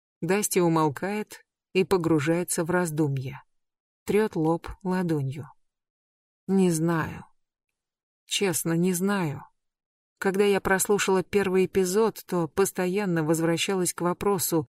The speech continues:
если он этого не делал, то почему он признался и был осужден? Ради примера, если он этого не делал, то был ли кто-нибудь в городе, которого вы, девушки, считали,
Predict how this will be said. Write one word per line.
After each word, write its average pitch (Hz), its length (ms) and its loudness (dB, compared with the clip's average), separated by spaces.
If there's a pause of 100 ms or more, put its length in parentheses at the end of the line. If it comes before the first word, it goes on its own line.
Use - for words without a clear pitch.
(160)
если 185 480 2
он 185 260 2
этого 180 300 2
не 180 220 4
делал, 170 500 2 (320)
то 196 140 2
почему 190 560 0
он 156 180 0
признался 180 680 0
и 156 80 4
был 175 220 2
осужден? 180 640 -2 (880)
Ради 202 380 2
примера, 202 720 0 (540)
если 196 400 0
он 208 180 2
этого 185 240 2
не 185 200 4
делал, 185 520 2
то 185 220 2
был 214 260 2
ли 196 160 2
кто-нибудь 180 580 2
в 160 120 -2
городе, 185 440 2
которого 180 560 2
вы, 190 280 2
девушки, 175 760 0
считали, 180 640 0